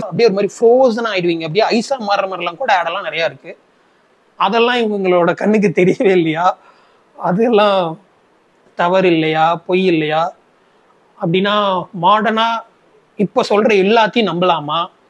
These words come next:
கேள்வி கேட்க கூடாதா? என்னன்றது தெரியலையே. அப்புறம் இன்னொரு விஷயம், நான் இந்த modern மெடிசனா இருக்கட்டும், சித்த மருத்துவமா இருக்கட்டும், இந்த மாதிரி விஷயங்கள் நான் எ-,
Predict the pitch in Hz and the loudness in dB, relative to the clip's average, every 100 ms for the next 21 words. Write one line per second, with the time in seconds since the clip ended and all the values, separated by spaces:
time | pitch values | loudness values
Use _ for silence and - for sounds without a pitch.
0 | - 214 220 190 175 170 151 143 160 175 | -4 -2 0 0 0 0 -2 -2 -2 -2
1 | - _ _ _ _ _ _ _ _ _ | -6 _ _ _ _ _ _ _ _ _
2 | _ _ _ _ _ - 170 190 170 180 | _ _ _ _ _ -8 -4 -2 -2 -2
3 | 185 180 180 170 196 170 _ _ _ _ | -2 0 0 2 0 -2 _ _ _ _
4 | _ _ _ _ _ _ _ _ _ _ | _ _ _ _ _ _ _ _ _ _
5 | - 180 202 202 220 214 208 247 262 339 | -6 0 2 4 4 4 2 2 0 0
6 | 240 180 175 175 151 - - 156 147 147 | -4 -2 0 0 -4 -8 -6 -2 0 0
7 | 143 - _ _ _ _ _ - 175 190 | -2 -8 _ _ _ _ _ -4 0 2
8 | 196 185 180 - 185 175 165 185 185 170 | 0 0 -2 -2 -4 -4 -2 -2 -2 -6
9 | _ _ 156 156 202 190 175 190 175 170 | _ _ -14 -6 -2 0 0 -2 -2 -2
10 | 160 160 180 160 170 185 180 180 202 175 | -4 -2 0 0 0 -2 -2 -2 0 0
11 | 180 196 180 | 0 0 0